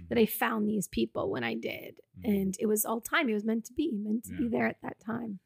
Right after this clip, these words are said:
Speaker 2: I think, you know, it's, it's, and this could be a whole nother conversation where about l-,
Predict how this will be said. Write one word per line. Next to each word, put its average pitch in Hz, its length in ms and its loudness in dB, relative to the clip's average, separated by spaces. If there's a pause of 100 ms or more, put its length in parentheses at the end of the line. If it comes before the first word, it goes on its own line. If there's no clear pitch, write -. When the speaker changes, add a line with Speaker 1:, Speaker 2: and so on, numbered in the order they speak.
(120)
Speaker 2:
I - 60 0
think, 156 220 4
you 120 100 2
know, 117 100 6
it's, 113 140 4
it's, - 560 4
and 117 180 0
this 113 280 6
could 120 120 4
be 110 60 10
a 101 80 8
whole 104 200 6
nother 98 280 0
conversation 98 640 -2
where 90 360 0 (360)
about 95 480 4 (300)
l-, 110 120 2